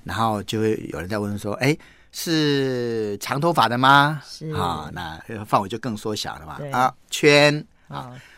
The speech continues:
Speaker 1: 第三个问题呢，就是有一个孩子就说，“哎，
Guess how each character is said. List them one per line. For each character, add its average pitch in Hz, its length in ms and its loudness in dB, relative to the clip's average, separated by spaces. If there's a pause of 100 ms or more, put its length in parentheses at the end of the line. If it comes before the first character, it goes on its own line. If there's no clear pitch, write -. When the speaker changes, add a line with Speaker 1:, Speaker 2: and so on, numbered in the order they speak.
(120)
Speaker 1:
第 185 120 -4
三 180 160 0
个 156 80 0
问 151 180 2
题 80 240 -14
呢， 98 260 -10 (260)
就 110 120 -4
是 104 180 -6
有 80 120 -4
一 90 40 -8
个 - 100 -8
孩 101 120 -4
子 90 60 -10
就 95 100 -10
说 98 120 -10
，“哎， 151 180 2